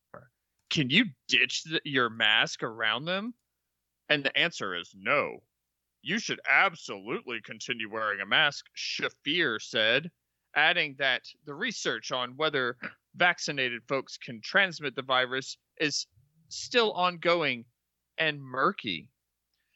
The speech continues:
"We have some suspicions that people who are vaccinated may not be able to transmit, which would be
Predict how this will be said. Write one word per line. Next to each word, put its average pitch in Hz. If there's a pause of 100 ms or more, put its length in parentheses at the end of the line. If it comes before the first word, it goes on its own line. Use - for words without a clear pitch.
(260)
"We 170
have 160
some 131
suspicions 120
that 123
people 147
who 151
are 117
vaccinated 113
may 175
not 170
be 131
able 120
to 110
transmit, 151 (360)
which 151
would 185
be 110